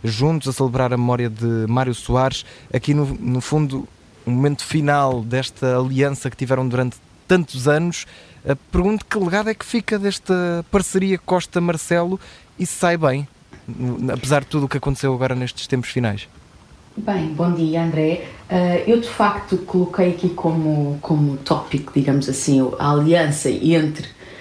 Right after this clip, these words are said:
Speaker 2: Marcelo e Costa, não porque esta aliança, eh, ainda tivesse propriamente a, a ser, ehm, cumprida,
Speaker 1: <laughs>
Speaker 2: mas sim mais como rescaldo final,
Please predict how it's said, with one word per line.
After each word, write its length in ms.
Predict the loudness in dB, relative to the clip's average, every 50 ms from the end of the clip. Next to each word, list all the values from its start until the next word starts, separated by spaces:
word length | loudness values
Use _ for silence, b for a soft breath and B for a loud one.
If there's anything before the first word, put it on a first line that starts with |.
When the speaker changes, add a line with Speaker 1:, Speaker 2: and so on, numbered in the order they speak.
| B B B
Speaker 2:
Marcelo 600 | 0 0 0 2 2 2 2 2 2 0 -2 -2
e 120 | -2 -4 -2
Costa, 640 | 2 2 2 2 2 0 -2 0 0 0 0 -2 0
não 280 | 2 4 4 4 2 0
porque 260 | 0 -2 -2 2 2
esta 240 | 2 2 2 0 2
aliança, 720 | 2 4 2 2 2 0 -4 -4 -4 -4 -4 -4 -6 -4 -2
eh, 280 | 0 0 2 0 0 2
ainda 300 | 2 2 4 4 2 0
tivesse 640 | 0 -2 -2 0 2 0 0 0 -2 -4 -8 -12 -10
propriamente 720 | -6 -4 -4 -2 0 0 0 2 2 2 0 -2 -2 -6 -8
a, 220 | -8 -8 -8 -8 -8
a 80 | -8 -8
ser, 640 | -8 -2 0 2 2 2 2 0 -2 -4 -6 -10 -12 -8 -6
ehm, 440 | -4 -2 -2 -2 -2 -2 -4 -4 -6 -8 -8
cumprida, 720 | -2 0 2 2 2 2 2 2 2 2 2 0 -2 -2 -2 -4 -4 -4
Speaker 1:
<laughs> 200 | -6 -8 -8 -2 2
Speaker 2:
mas 140 | 4 4 4
sim 260 | 4 4 4 4 4 4
mais 320 | 4 4 2 2 0 -2
como 600 | -2 -2 0 0 2 0 0 0 0 0 0 -2 -4
rescaldo 760 | -4 -4 -2 -2 -2 -2 -2 0 2 2 4 4 2 0 -2
final, 720 | -6 -4 -2 0 2 2 4 2 2 2 0 -2 -4 -8